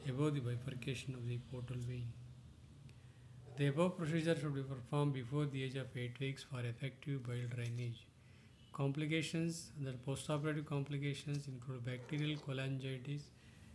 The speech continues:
hepatic fibrosis, and fifty percent of long-term survivors develop portal hypertension with variceal bleeding. Liver transplantation becomes necessary. Coming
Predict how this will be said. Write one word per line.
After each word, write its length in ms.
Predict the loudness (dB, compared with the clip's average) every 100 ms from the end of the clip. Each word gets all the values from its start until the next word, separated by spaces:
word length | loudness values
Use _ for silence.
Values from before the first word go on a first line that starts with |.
| -10 -6
hepatic 520 | 2 4 4 2 0
fibrosis, 720 | 0 0 -2 -2 -2 -2 -2
and 160 | -4
fifty 240 | -4 -2 -2
percent 440 | 0 -2 0 0
of 100 | 0
long-term 460 | -2 -4 -2 -2 -2
survivors 500 | -2 -2 -2 -4 -6 -6
develop 260 | -4 -4 -6 -6
portal 260 | -2 0
hypertension 760 | 0 -2 -4 -4 -4 -4 -4 -4
with 140 | -6 -6 -10 -14 -16 -16 -8 0
variceal 440 | 2 2 2 0 0
bleeding. 380 | 0 0 0 -2 -4 -6
Liver 260 | -2 -2 0
transplantation 840 | 0 -2 -2 0 2 2 0 -2
becomes 400 | -2 -6 -6 -6 -4
necessary. 640 | -4 -4 -4 -4 -4 -6 -10 -14 -14 -14 -16 -18 -18 -18 -20 -20 -20 -20 -20 -20 -20 -20 -12
Coming 260 | -2 0